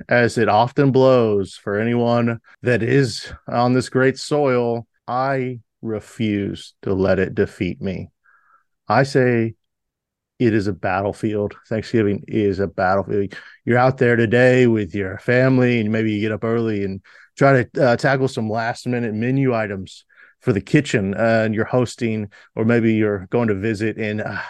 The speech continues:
either way, you do not look forward to this at all. Uh, today, is not going to be a failure. You're not gonna rack up another L on this holiday, folks. You're gonna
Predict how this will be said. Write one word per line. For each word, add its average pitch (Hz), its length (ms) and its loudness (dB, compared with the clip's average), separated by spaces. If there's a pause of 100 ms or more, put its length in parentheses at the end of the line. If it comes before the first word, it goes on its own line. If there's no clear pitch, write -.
either 113 340 0
way, 107 200 -2
you 117 200 -4
do 107 120 -4
not 101 300 -4
look 101 160 -6
forward 101 400 0
to 98 140 -4
this 101 340 -2
at 104 240 0
all. 117 640 2 (240)
Uh, 107 220 2
today, 143 580 0 (680)
is 131 320 0
not 113 360 -2
going 107 360 -6
to 110 160 -4
be 92 280 -4
a 92 60 -2
failure. 95 460 -2
You're 107 180 -2
not 120 200 0
gonna 107 220 0
rack 98 340 0
up 110 140 -4
another 104 340 -2
L 113 320 2
on 98 160 -2
this 98 160 -6
holiday, 95 480 -2
folks. 117 480 -4
You're 120 100 -4
gonna 101 260 0